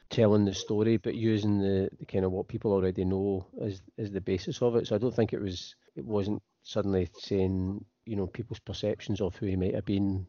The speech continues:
that he wasn't turning that on his head. So I think it was, as I say, it was just trying to, in novel form, bring a, a kind of historical biblical character to life, 'cause he did the same thing with, he wrote a book on Jesus as well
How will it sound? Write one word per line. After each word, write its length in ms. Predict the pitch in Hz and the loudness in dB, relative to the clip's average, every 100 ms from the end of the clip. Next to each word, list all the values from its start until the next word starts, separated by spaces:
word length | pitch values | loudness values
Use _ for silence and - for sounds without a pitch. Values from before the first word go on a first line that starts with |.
| - | -8
that 160 | 120 - | -4 0
he 80 | |
wasn't 280 | 110 107 107 | 2 2 2
turning 160 | 104 92 | 0 2
that 120 | 92 | 2
on 140 | 95 | 2
his 140 | 92 87 | 0 0
head. 300 | 101 104 113 | 4 4 2
So 420 | - 101 95 87 - - | -2 0 0 -4 -8 -2
I 40 | |
think 160 | 110 104 | 0 0
it 80 | - | -2
was, 180 | 92 | -6
as 180 | - 107 | -8 -10
I 40 | 98 | -4
say, 140 | 107 | -2
it 60 | 101 | -2
was 80 | |
just 180 | 101 95 | -4 -6
trying 240 | - 92 90 | 0 0 0
to, 240 | - 92 98 | 0 -2 0
in 160 | 107 | 0
novel 340 | 98 98 98 110 | 2 2 0 -2
form, 520 | - 113 104 98 87 - _ _ - | 2 4 6 4 0 -8 _ _ -2
bring 220 | 104 98 | 2 4
a, 400 | 92 87 85 87 - | 4 2 2 -2 -6
a 60 | - | -6
kind 140 | - 90 | -2 0
of 80 | 85 | -2
historical 520 | 90 101 95 92 98 | -4 -2 -2 -2 -4
biblical 420 | 98 92 95 95 | -4 -2 -4 -8
character 460 | - 95 92 - 98 | -4 -2 -2 -4 -10
to 160 | - | -4
life, 200 | 92 110 | 0 0
'cause 120 | - | 0
he 60 | 113 | 4
did 180 | 135 135 | 4 4
the 80 | - | 2
same 240 | 123 107 | 2 2
thing 320 | - 107 110 | 4 2 4
with, 380 | 95 90 - - _ | 2 0 -4 -20 _
he 80 | 110 | -4
wrote 160 | 107 101 | -2 -2
a 60 | |
book 300 | 101 113 - - - _ - | -2 -6 -8 -20 -20 _ -8
on 280 | 110 104 95 - | -2 -2 -2 -8
Jesus 440 | - 117 110 110 101 | -6 -2 0 -2 -4
as 180 | 98 92 | -4 -2
well 360 | 98 113 117 | -2 -2 -4